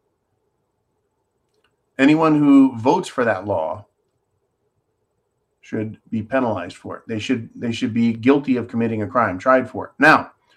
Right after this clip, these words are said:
in other words, they don't get to pass a law until the law or the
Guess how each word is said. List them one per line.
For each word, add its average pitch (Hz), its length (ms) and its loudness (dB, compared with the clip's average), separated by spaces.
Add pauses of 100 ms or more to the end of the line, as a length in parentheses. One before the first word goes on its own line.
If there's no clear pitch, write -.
(540)
in 139 140 4
other 185 180 6
words, 123 340 2
they 147 140 4
don't 214 120 4
get 214 100 -4
to 185 80 0
pass 175 340 2
a 156 60 2
law 143 400 8
until 123 300 2
the 123 120 2
law 175 640 6 (1000)
or 143 220 6
the 127 200 4